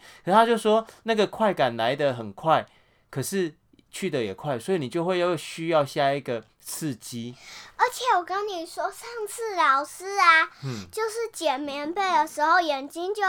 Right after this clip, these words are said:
Speaker 2: 近视了。<laughs> 一下就近视，然后，然后呢？
Speaker 1: <laughs> 什么意思啊？
Speaker 2: 然后，然后呢，老师就戴眼镜，然后他就觉得戴眼镜很不舒服。
Speaker 1: 嗯。
Speaker 2: 就是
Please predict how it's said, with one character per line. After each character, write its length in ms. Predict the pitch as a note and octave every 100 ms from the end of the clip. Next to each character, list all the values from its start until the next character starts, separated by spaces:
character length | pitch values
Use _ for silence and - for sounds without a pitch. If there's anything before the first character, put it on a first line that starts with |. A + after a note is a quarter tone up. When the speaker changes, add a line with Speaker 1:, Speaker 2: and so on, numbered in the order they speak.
| F4
Speaker 2:
近 260 | E4 E4+ D4+
视 240 | - C#4
了。 160 | E3 - _ _ _ -
<laughs> 880 | - - - _ _ - - - -
一 100 | G4
下 120 | -
就 320 | B4 A#4+ A#4
近 120 | G#4+
视， 80 | A4+
然 160 | A4 G4
后， 320 | G#4 A#4+ C5 G4 - -
然 120 | F#4+ G#4
后 460 | A#4 A4 G4 G4
呢？ 80 | C3+
Speaker 1:
<laughs> 40 |
什 160 | - C3
么 220 | C3 E3+
意 140 | F#3+ E3+
思 180 | -
啊？ 160 | G#2 - - -
Speaker 2:
然 100 | F4
后， 60 | B4 B4 - - - - - - - - -
然 120 | F4 F#4
后 60 | A#4+ A#4+
呢， 320 | G#4+ G4 F4+ E4+
老 20 |
师 120 | G4+
就 80 | A4+ A#4+ A#4
戴 240 | A#4 F4+
眼 180 | D4 E4
镜， 220 | F#4 F#4+
然 100 | F4+
后 60 | F#4+ G#4 G4 -
他 160 | F#4+
就 180 | G4+ G#4
觉 220 | F4 D4+
得 320 | D4 D#4 D4 - B3 -
戴 180 | D#4+ C4+
眼 240 | F#3+ C4+
镜 240 | - G4+ E4+
很 140 | G3 -
不 160 | C4+
舒 400 | C4 - A3+ A#3+
服。 300 | C#4 - - -
Speaker 1:
嗯。 240 | D3 A#2+ A#2 C3+ C#3+ - - - - - - - A#3+ - -
Speaker 2:
就 120 |
是 60 | F#4